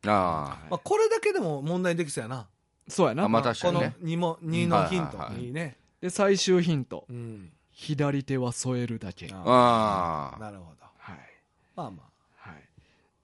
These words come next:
Speaker 3: ということで、えー、
Speaker 2: うん。
Speaker 3: 以上九問、
Speaker 2: うん。
Speaker 3: まあ、実質六問です。
Speaker 1: うん。
Speaker 3: ということで、えー、回答は別メールにて、えー、問題三六九の回答は省かせていただきます。
Speaker 1: はいはい。
Speaker 3: なお、問題に間違い等ありましたら、優しく、優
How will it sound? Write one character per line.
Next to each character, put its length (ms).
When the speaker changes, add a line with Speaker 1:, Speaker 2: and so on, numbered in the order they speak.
Speaker 3:
と 160
い 80
う 100
こ 140
と 140
で、 360
え 160
ー、 60
Speaker 2:
う 20
ん。 40
Speaker 3:
以 40
上 200
九 260
問、 280
Speaker 2:
う 60
ん。 40
Speaker 3:
ま 80
あ、 80
実 200
質 340
六 240
問 180
で 120
す。 200
Speaker 1:
う 40
ん。 280
Speaker 3:
と 60
い 60
う 40
こ 120
と 100
で、 240
え 380
ー、 40
回 200
答 160
は 100
別 300
メ 160
ー 20
ル 120
に 160
て、 180
え 100
ー、 20
問 260
題 180
三 340
六 240
九 180
の 100
回 240
答 200
は 140
省 200
か 140
せ 120
て 100
い 80
た 120
だ 100
き 100
ま 100
す。 60
Speaker 1:
は 80
い 60
は 160
い。 60
Speaker 3:
な 180
お、 180
問 260
題 200
に 80
間 120
違 340
い 60
等 220
あ 20
り 80
ま 140
し 80
た 100
ら、 120
優 200
し 300
く、 260
優 160